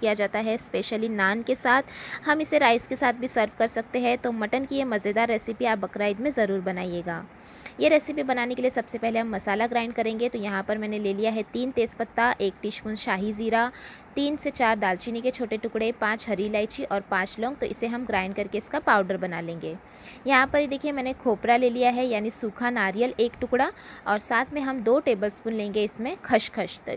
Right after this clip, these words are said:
इसे हमें भूनना नहीं है, इसका भी हम paste बना लेंगे। तो दोनों मिलाकर हम पेस्ट बना लेंगे। अब हम एक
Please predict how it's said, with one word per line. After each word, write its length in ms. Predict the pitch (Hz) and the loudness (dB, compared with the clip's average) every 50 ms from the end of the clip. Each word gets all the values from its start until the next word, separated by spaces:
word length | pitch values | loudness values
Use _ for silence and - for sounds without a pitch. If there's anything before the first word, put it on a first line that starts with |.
| - 214 | -6 -8
इसे 200 | - - 294 277 | -6 -4 -2 -2
हमें 280 | 277 269 277 285 240 | -2 -2 -4 -4 -4
भूनना 300 | 220 233 220 214 220 226 247 | -2 -2 -2 -2 -2 -2 -2
नहीं 200 | 254 254 262 254 | -2 -2 -2 -2
है, 160 | 277 311 453 - - - - - - | -2 -4 -4 -8 -14 -20 -20 -8 -8
इसका 260 | 254 - - - 302 | -8 -6 0 0 0
भी 120 | 294 330 294 | 0 2 0
हम 200 | 262 262 320 370 - | 0 -2 -2 -2 2
paste 300 | 254 226 220 - - 220 | 4 4 4 2 0 -4
बना 240 | 190 185 180 175 180 | -4 -4 -4 -4 -6
लेंगे। 360 | 175 175 - - - - 175 - - - - - - - - - - | -6 -6 -6 -8 -8 -10 -10 -10 -14 -20 -20 -20 -20 -20 -20 -16 -10
तो 60 | - 220 | -6 0
दोनों 260 | 214 240 247 262 294 | 2 2 2 2 0
मिलाकर 380 | 302 302 277 269 269 - 269 262 | -2 2 2 2 2 2 0 -2
हम 120 | 269 269 254 | -2 -4 0
पेस्ट 300 | - 226 233 233 - 233 | 2 2 2 2 -2 -6
बना 200 | 220 226 220 220 | -4 -2 -2 -2
लेंगे। 320 | 226 226 233 233 254 277 | -2 -2 -2 0 0 0
अब 220 | - - 208 202 214 | 2 2 0 0 0
हम 160 | 226 220 226 | -4 -4 -4
एक 100 | 233 | -6